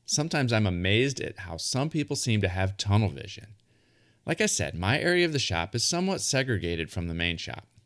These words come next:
but it isn't exactly hidden. When people are paying for their purchases at the main shop,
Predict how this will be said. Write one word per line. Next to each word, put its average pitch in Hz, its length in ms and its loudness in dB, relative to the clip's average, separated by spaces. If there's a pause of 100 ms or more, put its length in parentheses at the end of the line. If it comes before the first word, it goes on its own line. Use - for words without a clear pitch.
(260)
but 143 100 -2
it 160 200 0
isn't 233 300 -2
exactly 95 800 0
hidden. 107 520 -4 (920)
When 107 200 4
people 196 320 0
are 160 60 2
paying 139 260 2
for 120 120 2
their 107 120 6
purchases 98 600 2
at 78 120 -6
the 80 80 -2
main 80 240 -2
shop, - 400 -10